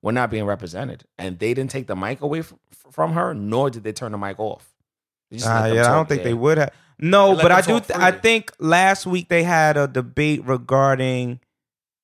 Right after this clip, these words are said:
Speaker 2: like, um, sexuality.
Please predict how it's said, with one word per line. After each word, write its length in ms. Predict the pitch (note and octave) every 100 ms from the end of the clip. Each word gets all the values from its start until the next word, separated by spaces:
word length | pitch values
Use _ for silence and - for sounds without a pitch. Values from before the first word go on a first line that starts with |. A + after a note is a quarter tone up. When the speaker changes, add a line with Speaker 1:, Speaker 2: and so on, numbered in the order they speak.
| _
Speaker 2:
like, 720 | - B2+ B2 A#2 F#2+ - _ _ _ _ _
um, 640 | B2+ B2 A#2+ A#2 G#2 F#2 - _ _ _ _
sexuality. 840 | - D3 - B2+ C3+ C#3+ E3+ F#3